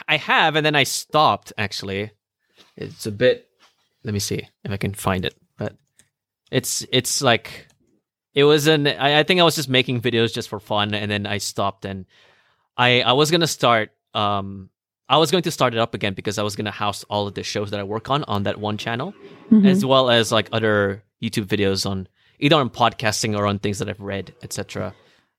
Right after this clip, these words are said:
Speaker 1: Um,
Speaker 2: Yeah.
Speaker 1: so I can work on it. It seems like an okay set. So
Speaker 2: Yeah, I love
Speaker 1: like
Speaker 2: the honor at the back. <laughs>
Speaker 1: You know, I don't know who gave me that. Like, it was some random
Speaker 2: Some
Speaker 1: gift. Yeah, it's some mysterious person. I don't know who sent it to me. <laughs>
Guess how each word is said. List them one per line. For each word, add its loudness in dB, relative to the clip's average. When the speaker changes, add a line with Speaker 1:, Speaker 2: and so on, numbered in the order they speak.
Speaker 1:
Um, 6
Speaker 2:
Yeah. 4
Speaker 1:
so -6
I -20
can -18
work -18
on -14
it. -6
It -20
seems -10
like -6
an -4
okay -6
set. -10
So -18
Speaker 2:
Yeah, 2
I 4
love 4
Speaker 1:
like 0
Speaker 2:
the 2
honor 4
at 2
the 0
back. -6
<laughs> 4
Speaker 1:
You -8
know, -2
I 0
don't -4
know -6
who -12
gave -6
me -8
that. -14
Like, -16
it -8
was -8
some -6
random -6
Speaker 2:
Some 6
Speaker 1:
gift. -8
Yeah, -2
it's -2
some -12
mysterious -4
person. -10
I -2
don't -2
know -6
who -10
sent -8
it -16
to -12
me. -20
<laughs> -20